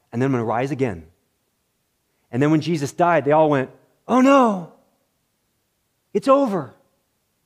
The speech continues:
What are we gonna do?" So Jesus doesn't come to them and say, "I'm here." No, he comes veiling their eyes so that he can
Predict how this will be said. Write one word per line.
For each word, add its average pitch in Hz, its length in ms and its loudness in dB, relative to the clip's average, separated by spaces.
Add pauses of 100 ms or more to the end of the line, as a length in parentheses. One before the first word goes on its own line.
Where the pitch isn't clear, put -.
(260)
What 202 100 -8
are 226 40 -2
we 233 40 -2
gonna 233 160 0
do?" 208 440 -2 (1900)
So 170 160 -4
Jesus 180 320 -4
doesn't 185 220 -2
come 190 200 -2
to 180 60 0
them 147 180 0
and 127 100 -2
say, 123 460 0 (180)
"I'm 180 140 0
here." 233 540 0 (280)
No, 135 320 0
he 120 120 -8
comes 135 580 -2 (100)
veiling 175 680 0
their 151 200 0
eyes 117 540 -2 (240)
so - 160 -6
that 123 140 -4
he 120 100 -8
can 104 320 -12